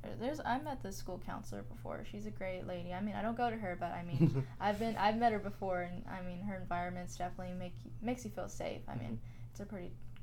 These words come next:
Speaker 1: cool, chill environment. So, I just had to learn how to accept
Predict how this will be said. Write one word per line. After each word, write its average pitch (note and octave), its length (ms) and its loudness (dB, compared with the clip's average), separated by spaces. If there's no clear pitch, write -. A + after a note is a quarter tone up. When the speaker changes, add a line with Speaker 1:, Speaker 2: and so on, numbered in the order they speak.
Speaker 1:
cool, F3 260 -4
chill - 140 -4
environment. F#2 580 -4
So, F3 520 0
I F#3+ 120 0
just F#3+ 560 -4
had G3+ 180 -2
to F3+ 60 0
learn F3+ 160 0
how F#3+ 120 -2
to F3 60 -4
accept - 580 -2